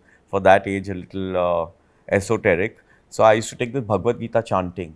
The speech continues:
and I used to go into the forest, sit over there, meditate and come back. Because I had nothing to do after my, I study fifteen hours a day. After that, for one, two hours, that respite you need,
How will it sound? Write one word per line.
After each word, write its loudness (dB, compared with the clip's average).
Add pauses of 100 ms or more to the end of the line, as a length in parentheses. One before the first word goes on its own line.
and -14
I -12
used -16
to -20
go -8
into -14
the -12
forest, -8
sit -10
over -6
there, -6
meditate -10
and -12
come -8
back. -16 (480)
Because -2
I 0
had 0
nothing -6
to -12
do -4
after -6
my, -4
I -4
study -2
fifteen -10
hours -4
a -8
day. -8 (760)
After 2
that, 2
for -2
one, 0
two 0
hours, 4
that -2
respite -2
you -8
need, -10